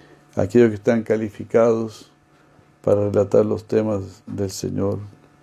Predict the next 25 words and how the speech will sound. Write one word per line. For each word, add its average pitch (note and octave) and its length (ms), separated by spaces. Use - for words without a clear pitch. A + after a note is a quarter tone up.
aquellos A2 380
que G#2+ 100
ayudan A#2 380
a A2 60
los G#2 200
demás G2+ 600
y G#2 100
no A2 180
cometen A2 500
violencia, G2+ 680
están G#2 360
calificados G#2+ 1040
para G2+ 220
hablar G#2+ 240
acerca G#2+ 480
de G2 100
Narada, G2 520
y A2 80
no A2 440
quienes G2 280
son G#2 280
necios. G#2+ 600
Sin A#2+ 260
embargo, A2 640
estas G#2+ 500